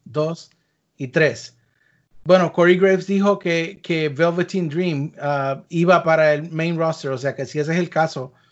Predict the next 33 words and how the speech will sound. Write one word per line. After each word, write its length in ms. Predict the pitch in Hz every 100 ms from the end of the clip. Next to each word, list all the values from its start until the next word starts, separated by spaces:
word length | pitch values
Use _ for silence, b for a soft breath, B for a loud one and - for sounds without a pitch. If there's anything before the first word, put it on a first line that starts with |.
| _ _ _ _ -
no 260 | 135 139
le 80 | 151
va 100 | 147
a 40 |
ganar 380 | 143 143 143 147 -
a 480 | 135 127 120 117 -
Adam 260 | 139 135
Cole, 340 | - 170 101 - _ _ _
I 120 | 120 113
guess. 440 | 104 101 - - _
Anyway, 440 | 151 135 101 95 - _ _ _ _ _ _ - - _ _ _ _ -
ya 160 | 139
pasó 200 | 143 143
el 100 | 127
spoiler. 300 | 120 117 110 - b b
Anyway, 460 | 220 247 220 147 143 -
eh, 320 | 196 202 143 -
<laughs> 720 | 226 180 - _ - - _
vamos 340 | 151 170 196 247
a 40 |
ver 140 | 247
qué 120 | 247 233
pasa. 380 | 196 185 202 180
La 160 | 160
lucha 320 | 160 160 208
de 140 | 202 202
Cole 380 | 208 202 202 190
y 180 | 175 170
Velveteen 480 | 160 165 185 190
Dream 240 | 175 180 175
es 140 | 165
una 180 | 170 170
cinemática, 760 | - 190 175 143 143 143 185